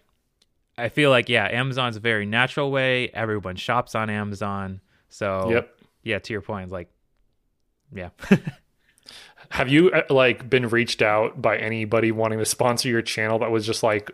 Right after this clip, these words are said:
Speaker 2: totally off brand? Like,
Speaker 1: Oh, yeah.
Speaker 2: that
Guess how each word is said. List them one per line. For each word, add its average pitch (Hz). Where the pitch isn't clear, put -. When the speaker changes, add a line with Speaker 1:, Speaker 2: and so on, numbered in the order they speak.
Speaker 2:
totally 117
off 107
brand? 107
Like, 101
Speaker 1:
Oh, 135
yeah. 98
Speaker 2:
that 120